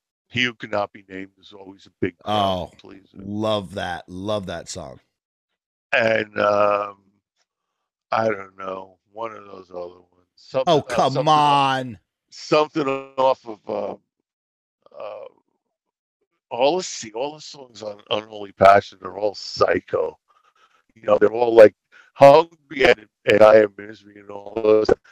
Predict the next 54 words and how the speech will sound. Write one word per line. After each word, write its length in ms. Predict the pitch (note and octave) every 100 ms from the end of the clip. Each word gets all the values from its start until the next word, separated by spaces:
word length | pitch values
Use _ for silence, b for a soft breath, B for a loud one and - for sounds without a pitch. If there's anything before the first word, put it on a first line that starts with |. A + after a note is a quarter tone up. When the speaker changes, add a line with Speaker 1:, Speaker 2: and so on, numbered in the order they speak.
| _
Speaker 1:
Those 100 | -
are 120 | C3+ D3
all 240 | D#3+ C3+ _
nutso 500 | C3 C#3+ - B2+ A2
songs. 440 | - C3 C#3 G#2+ _
You 80 | G#2 -
can't, 240 | B2 A#2 _ -
they 100 | B2
can't 320 | C#3 C3+ -
be 140 | A2
a 60 | F#2+ - _
favorite, 580 | G#2 A2 A#2 _ F#2+ - _ _ _ _ -
you 160 | A2+
know. 440 | G#2+ G2+ G2 G2+ _ _ -
Speaker 2:
You 60 | F#2+
Speaker 1:
Um, 200 | F#2+ G#2
Speaker 2:
gotta 280 | G#2+ G#2+
just 240 | G2 G#2+ -
Speaker 1:
there's 120 | G#2+
Speaker 2:
pick 20 |
Speaker 1:
gotta 80 | G#2
be 20 |
Speaker 2:
one. 260 | G#2+ F#2+ E2+
Speaker 1:
one 220 | _ G#1+ A#1
other 200 | - -
one. 180 | G1+ G1+ _ _ _
Speaker 2:
You 160 | D2 _
just 80 | -
Speaker 1:
Gotta 160 | E3+ F3
Speaker 2:
gotta 140 | C#3+
Speaker 1:
be 20 |
Speaker 2:
pick 120 | B2+ A2
Speaker 1:
one, 140 | A#2+ -
another 340 | A2+ A#2 A2+
one 160 | A2 A2
off 200 | G#2+ G#2
of 140 | A2 G#2
Initium 600 | G#2+ G2+ G#2+ A2 - G2+ -
that 120 | F#2+
I'm 160 | F#2 F2
forgetting 400 | - F#2+ F#2 G2+ - _
about. 320 | F#2+ F#2 F#2+ _ _ _ _ _ _ _
You 140 | G#2 G2+
know, 280 | F#2+ F#2+ -
I 140 | A#2
don't 180 | C3 A#2+
really 280 | G#2 G2+ G2
like 340 | F#2 F#2 F2+ - -
Black 320 | G2+ F#2+ F2
Dream. 300 | - F#2+ F#2
That 120 | F#2+ F#2
always 320 | F#2+ F#2+ F2+
was 160 | F2+
annoying. 560 | F#2 F2+ F#2 F#2 F#2